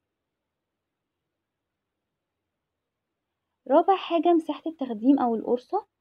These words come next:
اختيارها مهم جدًا، يفضل اختيار لون فاتح وهادي ما يكونش فيه بطش كتير، وده غالبًا متوفر في الجرانيت المستورد زي الكشمير الهندي أو الوايت جرانيت، وده هنتكلم عنه في فيديو لوحده.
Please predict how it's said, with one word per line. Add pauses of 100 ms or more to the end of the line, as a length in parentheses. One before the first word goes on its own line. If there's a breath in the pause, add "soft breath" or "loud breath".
(220)
اختيارها
مهم
جدًا،
يفضل
اختيار
لون (100)
فاتح
وهادي (320)
ما
يكونش
فيه
بطش
كتير، (500)
وده
غالبًا
متوفر
في
الجرانيت
المستورد (120)
زي
الكشمير
الهندي (340)
أو
الوايت
جرانيت، (880)
وده
هنتكلم
عنه
في
فيديو
لوحده.